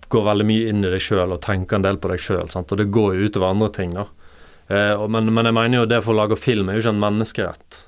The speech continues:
Det er jo, du, du må jo på en måte jobbe hardt for det, sånn at det blir kvalitet, så, så alle ha, synes jeg ikke skal ha rett til å lage en film. Hvis du ikke har noe der å gjøre, så, så, så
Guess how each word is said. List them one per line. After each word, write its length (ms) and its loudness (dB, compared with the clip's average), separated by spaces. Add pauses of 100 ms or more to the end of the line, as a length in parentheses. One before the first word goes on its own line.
Det 100 -6
er 80 -2
jo, 240 -6 (640)
du, 140 -6
du 160 0
må 200 4
jo 60 0
på 140 -14
en 80 -2
måte 260 -2 (240)
jobbe 440 0
hardt 240 -6
for 120 -4
det, 340 -4
sånn 180 -4
at 60 -6
det 140 -4
blir 260 0
kvalitet, 600 -4
så, 280 -6 (300)
så 180 -10
alle 380 2
ha, 460 -2 (220)
synes 280 -2
jeg 160 2
ikke 120 -2
skal 260 2
ha 100 -2
rett 200 -8
til 100 -2
å 80 2
lage 180 2
en 80 -2
film. 260 -4
Hvis 140 -6
du 80 -2
ikke 140 -4
har 200 0
noe 140 -2
der 140 0
å 100 -2
gjøre, 280 -4
så, 280 -8 (720)
så, 520 -2
så 200 0